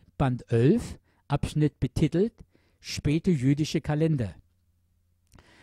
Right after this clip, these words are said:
Nach der Regierungszeit von König Josua, circa sechs vierzig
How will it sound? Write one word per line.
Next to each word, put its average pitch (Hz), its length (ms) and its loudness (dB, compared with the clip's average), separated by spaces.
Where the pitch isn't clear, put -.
Nach 143 200 2
der 175 160 4
Regierungszeit 233 680 2
von 165 220 -2
König 170 320 2
Josua, 147 640 2
circa 151 340 0
sechs - 300 -4
vierzig - 520 -2